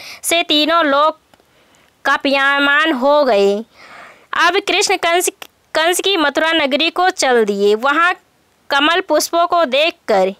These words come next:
यमुना काले-, यम-, यमुना के मध्य जलाशय में वह कालिया नाग सर्प,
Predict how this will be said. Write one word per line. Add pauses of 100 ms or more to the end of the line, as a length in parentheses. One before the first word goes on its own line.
(280)
यमुना
काले-,
यम-, (640)
यमुना
के
मध्य
जलाशय
में
वह (380)
कालिया
नाग (120)
सर्प,